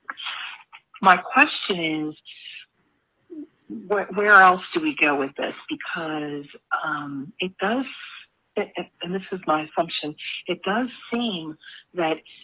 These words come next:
in the creation account in Genesis two, where, uh, where we're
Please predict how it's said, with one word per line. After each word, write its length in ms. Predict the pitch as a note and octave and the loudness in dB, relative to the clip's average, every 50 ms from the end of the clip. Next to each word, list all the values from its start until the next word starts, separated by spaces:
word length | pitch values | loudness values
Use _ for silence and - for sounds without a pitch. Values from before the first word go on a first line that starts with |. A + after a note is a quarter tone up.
| - _ _ | -20 _ _
in 140 | F#3 E3+ E3 | -6 -6 -6
the 60 | F3 | -4
creation 540 | F#3+ - - G#3+ G#3 G3+ G3+ G3 - F3+ E3+ | -6 -2 0 2 2 2 0 -2 -2 -2 -4
account 520 | D#3+ D#3+ - - E3 D#3 D3+ D3 C#3+ - | -4 -4 -6 -4 -2 0 0 0 0 0
in 160 | D#3 D3+ D3+ D3+ | -2 -2 -2 0
Genesis 440 | F3 E3 D#3+ E3 D#3 - - - - - _ _ - - | -2 -2 -2 -2 -10 -10 -12 -12 -12 -12 _ _ -6 -2
two, 240 | G#3 F#3+ E3+ D#3+ D#3 | -2 -2 0 -2 -2
where, 320 | D#3 D#3 D#3 D#3 D3+ D3 - - - - - - - - _ _ _ | -2 0 0 0 0 -2 -4 -10 -12 -12 -12 -14 -16 -18 _ _ _
uh, 220 | - D#3 D3 D3 D#3+ | 4 4 6 4 4
where 140 | E3 D#3+ D#3 | 2 0 2
we're 140 | E3 E3 | 2 0